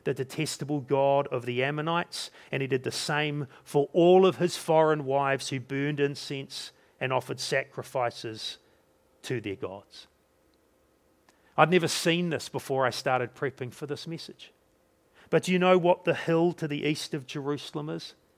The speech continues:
It's the famous Mount of Olives. So on the Temple Mount, Mount Zion in Jerusalem, Solomon had built a temple for Yahweh. And now at the end of his life, on the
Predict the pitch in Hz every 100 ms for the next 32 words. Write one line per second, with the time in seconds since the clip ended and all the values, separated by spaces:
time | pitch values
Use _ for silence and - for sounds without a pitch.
0 | _ _ _ _ _ _ _ _ - -
1 | 165 170 165 - 143 143 - 143 160 143
2 | - - _ _ _ _ _ _ _ _
3 | - - - 165 165 165 - 208 226 196
4 | 156 139 170 170 156 156 123 165 202 196
5 | 147 143 135 147 131 135 - - 156 180
6 | - _ _ _ - - 196 185 180 185
7 | 135 139 165 170 - 170 - 180 160 185
8 | - 180 151 143 120 - 120 113 _ _
9 | _ _ _ _ 139 143 160 160 151 156
10 | 151 151 147 143 131 143 147 143 - -
11 | - - - - 151 147 147